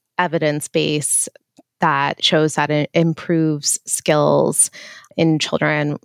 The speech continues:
and adults with autism. As kids get older, they actually typically receive a lot of their services through school. So again, school can provide speech or occupational or physical therapy.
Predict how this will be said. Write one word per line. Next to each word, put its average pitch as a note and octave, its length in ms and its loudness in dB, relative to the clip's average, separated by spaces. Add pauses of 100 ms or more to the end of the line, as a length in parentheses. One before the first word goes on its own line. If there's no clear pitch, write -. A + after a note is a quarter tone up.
(140)
and D#3 120 0
adults C#3+ 360 0
with C#3 120 -2
autism. - 880 -4 (680)
As F3 480 0 (100)
kids - 220 0
get E3+ 160 2
older, F#3+ 640 2
they F3 240 2
actually D#3+ 520 0
typically D#3+ 520 0
receive D3+ 360 -2
a D#3 80 4
lot D3+ 280 2
of D3+ 140 -2
their D3 180 2
services D3+ 1000 0 (120)
through D3+ 240 -2
school. A3 600 2 (380)
So E3+ 180 2
again, E3 360 0
school E3+ 320 2
can - 240 -2
provide A3 560 2
speech - 560 -2
or D#3+ 100 -2
occupational D#3 680 -4
or D#3 80 0
physical D#3 480 -4
therapy. - 880 -4